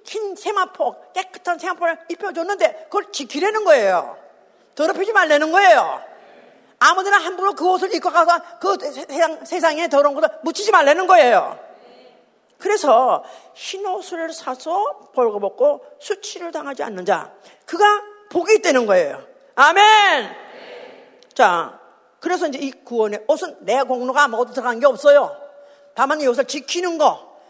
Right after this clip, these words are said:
또 더럽히지 않는 거, 이것만이 바로 이 구원의 옷을 지키는 건데,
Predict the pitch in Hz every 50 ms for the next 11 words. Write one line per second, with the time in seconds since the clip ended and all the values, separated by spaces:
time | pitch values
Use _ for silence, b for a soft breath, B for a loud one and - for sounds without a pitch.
0 | b b b b b _ _ _ - 269 262 214 - 214 254 277 269 269 285 302
1 | 330 233 233 240 302 311 311 277 - - - - - 330 339 392 381 370 311 277
2 | 262 262 302 392 392 370 320 320 330 302 294 - - 262 254 269 254 208 - 254
3 | - - 240 226 - 247 220 196 196 226 220 175 143 - B